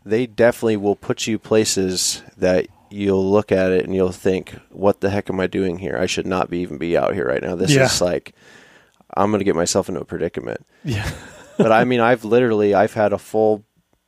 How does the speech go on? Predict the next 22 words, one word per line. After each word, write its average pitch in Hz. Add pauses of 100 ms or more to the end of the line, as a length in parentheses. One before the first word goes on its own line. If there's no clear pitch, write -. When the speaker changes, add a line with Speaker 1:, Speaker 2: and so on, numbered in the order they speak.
(120)
Speaker 1:
I've 92
had 104
a, 90 (180)
you 104
know, 95 (840)
a 50 (100)
fully 120
mature 104
bull 101
and 98
another 101
half 107
of 101
a 98 (260)
bull 95
in 107
the 98
back 101
of 104
mine 98
with -
me 113